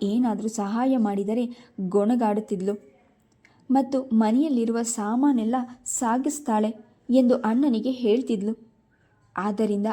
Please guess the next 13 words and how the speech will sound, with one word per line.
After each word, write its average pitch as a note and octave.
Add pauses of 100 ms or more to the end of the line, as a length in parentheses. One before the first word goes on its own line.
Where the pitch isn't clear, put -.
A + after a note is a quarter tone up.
ಅವರು A3
ಮನೆ G#3
ಕಡೆ A3
ಬರುತ್ತಿರಲಿಲ್ಲ. G#3+ (840)
ಒಂದು G3+
ದಿನ G3
ಪಂಕಜ G#3
ಮನೆ G#3+
ಕೆಲಸವೆಲ್ಲ G#3 (140)
ಮುಗಿಸಿಕೊಳ್ಳುತ್ತಿದ್ಲು. G#3+ (340)
ಮಗುವನ್ನು A3
ರಾಮಸ್ವಾಮಿ A3+ (140)
ಹೆಂಡತಿ B3